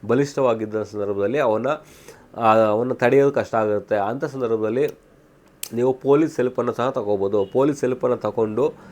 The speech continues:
ಒಂದು ವೇಳೆ, ಆ, ಪೊಲೀಸವರು ಸಹ ನಿಮಗೆ ಸಹಕಾರ ಮಾಡಿಲ್ಲ ಅಂತ ಹೇಳಿದ್ರೆ, ಆ ಪೊಲೀಸವರು ಸಹ ನಿಮ್ಮ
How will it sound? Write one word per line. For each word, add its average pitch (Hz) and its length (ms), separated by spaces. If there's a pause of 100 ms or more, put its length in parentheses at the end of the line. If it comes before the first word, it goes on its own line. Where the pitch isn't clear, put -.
(400)
ಒಂದು 135 260
ವೇಳೆ, 131 300 (320)
ಆ, 107 200
ಪೊಲೀಸವರು 143 540
ಸಹ 123 200
ನಿಮಗೆ 120 240
ಸಹಕಾರ 110 400
ಮಾಡಿಲ್ಲ 104 360
ಅಂತ 98 140
ಹೇಳಿದ್ರೆ, 92 600 (160)
ಆ 113 120
ಪೊಲೀಸವರು 139 600
ಸಹ 127 200
ನಿಮ್ಮ 127 480